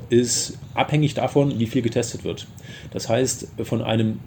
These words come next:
mehr oder weniger zufälligen Geschehen. Das heißt, der Zufall oder eine gewisse Strömung, die nicht beeinflussbar ist oder eventuell auch sogar manipulierbar ist,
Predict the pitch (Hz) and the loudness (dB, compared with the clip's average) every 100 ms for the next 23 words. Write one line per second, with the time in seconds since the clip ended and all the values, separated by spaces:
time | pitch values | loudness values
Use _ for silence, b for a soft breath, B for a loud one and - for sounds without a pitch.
0 | - 110 110 139 135 135 135 123 - - | -6 0 4 6 6 6 4 2 0 0
1 | 185 160 147 143 123 - 117 95 87 - | 2 4 6 4 2 2 4 2 -2 -10
2 | 113 127 117 - 107 - 202 208 104 139 | -4 0 0 0 -2 0 0 2 4 4
3 | 196 - B B B B - 127 123 117 | 2 -4 B B B B 4 6 6 4
4 | 117 113 120 117 110 - - 151 160 131 | 2 2 2 2 0 0 6 8 8 6
5 | 113 135 - - 147 147 110 - 113 143 | 4 0 0 0 0 0 -2 2 2 2
6 | - - 117 117 120 113 120 120 113 113 | -2 -2 0 0 0 -2 -2 -2 0 0
7 | 110 113 110 107 107 104 107 120 170 101 | 0 2 2 2 0 0 2 4 4 4
8 | 113 - - | 0 -4 -12